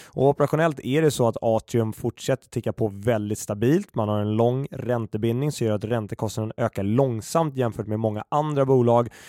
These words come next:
Och själv tycker jag att bolagets projektportfölj ser hyperintressant ut. Eh, man finns i många av de stadsdelarna där det spås en stark utveckling i kontorsmarknaden framåt.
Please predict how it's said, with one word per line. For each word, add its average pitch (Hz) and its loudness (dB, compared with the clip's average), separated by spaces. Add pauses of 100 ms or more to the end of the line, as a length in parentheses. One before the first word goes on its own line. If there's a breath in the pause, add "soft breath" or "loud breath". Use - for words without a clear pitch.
(140 loud breath)
Och - -4
själv 147 0
tycker - -2
jag 127 6
att 131 4
bolagets 110 0
projektportfölj 117 -2
ser 107 -2
hyperintressant 110 -2
ut. 101 -8
Eh, 117 2
man 113 0
finns 135 -2
i - 0
många 131 2
av 117 2
de 110 -2
stadsdelarna 123 -2
där 107 0
det 107 0
spås - -6
en 101 -10 (140)
stark - -2
utveckling 107 -2
i 98 -6
kontorsmarknaden 104 -4
framåt. - -8